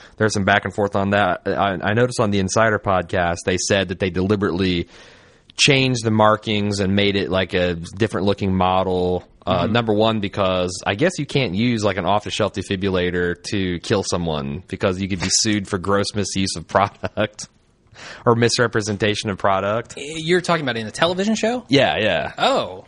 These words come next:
Speaker 1: Yeah,
Speaker 2: wow.
Speaker 1: that
Speaker 2: Okay.
Speaker 1: the, the Breaking Bad and A M C could be sued for that, so they actually made their own brand and
Speaker 2: Uh-huh.
Speaker 1: it's
Speaker 2: I was
Speaker 1: like
Speaker 2: gonna say likely not product placement.
Speaker 1: No, no, no, no, no.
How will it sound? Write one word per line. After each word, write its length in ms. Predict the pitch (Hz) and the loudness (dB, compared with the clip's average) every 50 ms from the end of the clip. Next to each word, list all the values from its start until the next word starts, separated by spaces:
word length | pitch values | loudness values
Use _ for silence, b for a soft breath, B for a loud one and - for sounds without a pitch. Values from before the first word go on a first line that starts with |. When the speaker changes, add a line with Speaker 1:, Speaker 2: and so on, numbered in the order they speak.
| _ | _
Speaker 1:
Yeah, 320 | - 131 127 101 120 101 92 | -2 0 2 2 2 -2 -4
Speaker 2:
wow. 60 | 92 - | -8 -8
Speaker 1:
that 200 | 104 117 110 98 - | -2 -2 -2 0 0
Speaker 2:
Okay. 100 | 113 107 | 0 -2
Speaker 1:
the, 60 | 104 | 0
the 160 | 95 107 104 | 0 -2 -4
Breaking 420 | 95 95 120 120 117 - 110 110 104 | -2 0 0 0 0 0 -4 -4 0
Bad 220 | 104 107 107 104 | 2 2 2 2
and 100 | 104 104 | 0 -2
A 40 | 104 | -2
M 180 | 104 101 95 90 | -2 -4 -4 -4
C 160 | - 107 98 | -6 -6 -4
could 100 | 98 90 | -6 -6
be 120 | 82 87 - | -6 -4 -2
sued 240 | - 110 107 95 | -2 -2 -2 -4
for 80 | - 95 | -2 -2
that, 140 | 87 82 82 | -2 -2 -2
so 100 | - 104 | -4 -2
they 140 | 95 104 101 | 0 0 2
actually 320 | 101 98 95 - - 98 92 | 2 0 -2 -2 -4 -4 -2
made 300 | 95 98 95 95 92 87 | 0 0 0 0 -2 -2
their 180 | 85 95 87 87 | -2 -2 0 0
own 200 | 98 95 95 90 | 0 -2 -2 -2
brand 640 | 82 92 92 90 90 90 90 90 87 87 85 - 80 | -2 -2 -2 0 -2 -2 -2 -4 -4 -6 -6 -6 -6
and 320 | 78 76 73 76 80 95 | -6 -6 -6 -8 -4 -4
Speaker 2:
Uh-huh. 260 | 120 123 127 113 104 104 | -4 -2 -2 -4 -4 -4
Speaker 1:
it's 100 | 104 113 | -2 0
Speaker 2:
I 60 | 123 | 0
was 80 | - 123 | 0 0
Speaker 1:
like 60 | - | -2
Speaker 2:
gonna 100 | 135 123 | -4 -4
say 180 | - 131 120 117 | -2 -2 -2 0
likely 360 | 120 127 131 - - 120 110 | 0 0 -2 -2 -4 -6 -4
not 280 | 107 117 107 101 101 | -2 -2 -2 -2 -4
product 320 | - - 101 90 92 92 - | -6 -8 -8 -6 -8 -12 -12
placement. 480 | - 98 - - - 117 110 110 110 | -8 -8 -8 -6 -4 -2 0 0 2
Speaker 1:
No, 560 | 110 104 104 101 107 98 98 98 95 90 90 90 | 2 2 2 2 0 0 0 0 0 0 -2 -2
no, 180 | 92 87 85 | -2 -4 -4
no, 140 | 85 85 85 | -4 -6 -6
no, 140 | 85 82 78 | -6 -8 -8
no. 320 | 73 69 67 65 67 67 | -8 -8 -8 -10 -12 -12